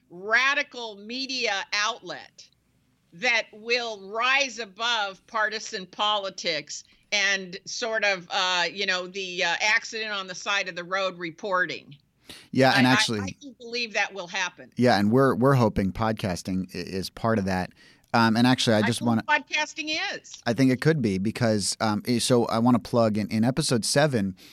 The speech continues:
Speaker 2: you know, we talked about Teddy Roosevelt and how Teddy Roosevelt faced all of our similar challenges today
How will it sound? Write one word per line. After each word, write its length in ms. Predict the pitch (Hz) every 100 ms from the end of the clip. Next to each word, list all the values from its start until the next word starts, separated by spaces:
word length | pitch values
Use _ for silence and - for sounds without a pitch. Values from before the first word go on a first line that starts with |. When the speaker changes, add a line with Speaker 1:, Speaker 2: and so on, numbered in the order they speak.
| _
Speaker 2:
you 100 | - 107
know, 80 |
we 160 | 104 113
talked 260 | 127 113 117
about 300 | 104 98 -
Teddy 220 | 110 104
Roosevelt 540 | 104 101 95 92 85
and 120 | 92
how 100 | 98
Teddy 260 | 90 113 107
Roosevelt 460 | 104 95 95 90 -
faced 340 | 120 110 -
all 200 | 101 104
of 120 | 98
our 200 | 98 95
similar 400 | 92 104 101 90
challenges 500 | - 98 95 92 90
today 460 | - 104 120 101